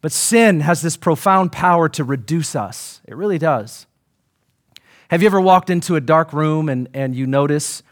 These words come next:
that, um, at first you can't see anything? If we turned all the lights off right now, you, you would, you and I, we would all have the same thing happen to us. We, we would,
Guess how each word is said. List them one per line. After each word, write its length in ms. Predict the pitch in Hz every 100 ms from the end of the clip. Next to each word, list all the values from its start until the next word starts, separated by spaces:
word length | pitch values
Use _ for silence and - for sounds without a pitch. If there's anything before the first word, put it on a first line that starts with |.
| _ _ _
that, 420 | 113 135 127 123 127
um, 420 | 123 113 104 110 _ _ _ _ _ _ _ _ _ _ _ _ _ _ -
at 120 | 165
first 360 | - 202 190
you 60 | 165
can't 220 | - 170
see 260 | - - 165
anything? 500 | 135 110 107 82 110 -
If 140 | 151
we 100 | 160
turned 240 | 220 226 220
all 120 | 214
the 100 | 190
lights 280 | 185 175 -
off 200 | 147 151
right 160 | 143
now, 180 | 143 143
you, 200 | 139 160
you 240 | 156 175 190
would, 200 | 170 -
you 180 | 143 185
and 80 | 170
I, 200 | 156 147
we 160 | 156
would 120 | 160
all 220 | 156 165 -
have 220 | 160 139
the 60 |
same 260 | 139 156 147
thing 140 | 143
happen 300 | 135 127 120 110
to 140 | 113
us. 140 | 107
We, 140 | 135 131
we 160 | 135
would, 180 | 131 117